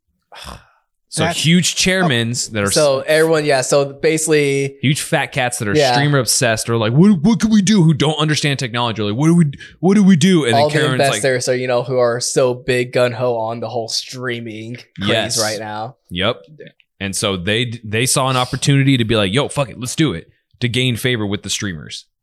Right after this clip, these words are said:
Speaker 1: And I even noticed this too. Um, this was recently also just reported. Um, H B O Max is dropping off its price at fifty percent for the time being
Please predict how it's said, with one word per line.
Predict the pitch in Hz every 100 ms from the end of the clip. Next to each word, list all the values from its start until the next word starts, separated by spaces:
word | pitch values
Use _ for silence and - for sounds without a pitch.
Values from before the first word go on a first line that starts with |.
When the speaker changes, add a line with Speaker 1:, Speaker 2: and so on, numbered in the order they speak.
| _ _ _ _ _ 139
Speaker 1:
And | 147
I | 147 165
even | 185 160
noticed | 151 180 160
this | 123
too. | - 175 185
Um, | 131 127 117
this | 131 135 180
was | 160 -
recently | 113 147 160 151 131
also | 131 139
just | 127 147 120
reported. | 110 123 139 139 113
Um, | 107 107
H | 135 151
B | 165
O | 123
Max | 110 123 139 -
is | 113 110 - _ _ _
dropping | 147 147 139 127
off | 127 131
its | 127 -
price | - 139 123
at | 110 -
fifty | 139 127
percent | 120 117 - 135 131
for | 123
the | 113
time | - 120 117
being | 131 123 107 120